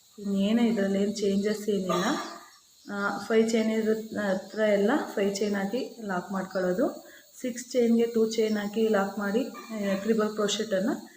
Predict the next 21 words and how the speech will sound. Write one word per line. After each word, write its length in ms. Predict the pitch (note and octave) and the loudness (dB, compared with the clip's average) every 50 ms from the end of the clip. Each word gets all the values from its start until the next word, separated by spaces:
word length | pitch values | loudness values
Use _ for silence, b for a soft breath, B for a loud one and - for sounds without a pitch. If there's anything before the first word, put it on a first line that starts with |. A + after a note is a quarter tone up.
| B B B - | B B B -6
ಮಾಡ್ಕೊಳ್ಳೋದು. 560 | G3+ G#3 G3+ G3+ G#3 G3+ F#3+ F3+ F3+ A3+ C#4+ - | -4 -2 -2 0 0 2 2 2 2 2 2 0
ಟ್ರಿಪಲ್ 420 | - - A#3+ A3+ A#3 B3 B3+ B3 | 2 2 2 2 4 2 2 0
ಕ್ರೋಶೆಟ್ 680 | - A#3+ G#3 G3+ - - G#3+ G3 - - - - - B3+ E4+ - - - B B B B B - - | 0 0 0 0 0 0 -4 -6 -8 -12 -12 -4 0 0 0 0 -2 -6 B B B B B -4 0
ತರ್ಟೀನಿಂದ 600 | A#3 A3+ A#3 A3+ C#4 C#4 B3+ B3 A3+ G#3 G#3 G3+ A3 A3 A3 - - | 2 2 4 4 2 2 2 2 2 2 2 4 4 2 2 2 0
ಫಿಫ್ಟೀನ್ವರೆಗೂ 600 | A#3 A3 A3+ - A#3+ A#3 A#3 A3+ G#3+ G#3 G3+ G3+ | -2 -2 0 0 0 2 2 2 2 2 2 0
ಮಾತ್ರ 440 | F#3+ F#3 F#3 G3 A3 - - - B3+ C4 C4 - - G3+ G3 F#3+ | 0 0 0 0 -2 -4 -6 -6 -6 -6 -6 -6 -6 -6 -4 -4
ಅದನ್ನು, 360 | F#3+ F#3 F#3+ F#3+ F#3+ F#3 F#3 F#3+ - - - B B B B B B B B - F3+ | -2 -2 -2 -4 -4 -6 -8 -10 -12 -14 -18 B B B B B B B B -12 -10
ಆ, 40 | F#3 F#3 F3+ F3 F3 F3+ F3+ - - - - | -6 -4 -2 -2 -2 -2 -4 -6 -10 -6 -4
ಹಾಕ್ಬೇಕು 600 | G3+ G#3 G3+ - - G3+ G3 - A#3 A#3+ A#3+ - - - | -4 -4 -4 -2 -2 -2 -2 0 0 -2 -2 -4 -8 -6
ಸಿಕ್ಸ್ 360 | - A3 - - - - - | -6 -6 -6 -8 -12 -10 -4
ಚೈನ್ 320 | A3+ G#3 G3+ G3+ G3+ G3 F3 | 0 2 2 2 0 0 0
ಗ್ಯಾಪ್‌ಗೆ. 460 | F3+ E3+ F3 F3 - - - A3+ D4 E4 - - - - _ _ _ _ _ _ _ - | 2 2 2 0 -2 -4 -2 -2 -2 -2 -4 -8 -18 -20 _ _ _ _ _ _ _ -10
ಇಷ್ಟು, 340 | A3 - - - - - D#4+ G4 F4 - - - - _ _ _ _ _ _ _ _ B B B B B B B B - | -8 -6 -6 -8 -6 -6 -6 -6 -6 -10 -18 -20 -20 _ _ _ _ _ _ _ _ B B B B B B B B -12
ಇಷ್ಟನ್ನು 460 | G#3+ - - - A#3 A3+ A3+ A#3 A3+ | -12 -10 -8 -2 0 2 4 4 4
ತಿಳ್ಕೊಂಡ್ರೆ 460 | A3 G3+ G3 - G#3 G3 G3 F#3+ G3+ | 4 2 2 2 0 -2 0 0 -2
ನೋಡಿ, 280 | G3 F#3+ F3+ F#3 A#3 D#4+ - - - - - G3+ | -2 -2 -2 0 -2 -2 -2 -4 -12 -16 -12 -6
ಇದೇ 340 | F3+ G3 G3+ G#3 A3+ A#3 | -2 2 4 4 6 6
ರೀತಿ 300 | A3+ A3 G3 - - C4+ | 4 4 2 0 -2 -4
ಕ್ಯಾರಿ 400 | - - G#3 F#3+ F3+ F#3 G3 G3 | -4 -2 0 0 0 0 0 0
ಆಗ್ತಾ 280 | G3 F3+ F#3 - - A#3+ | -2 -2 -4 -6 -4 -2
ಹೋಗುತ್ತೆ. 440 | A3+ G3 F3 F3 E3 - - - | -2 0 0 -2 -4 -6 -6 -8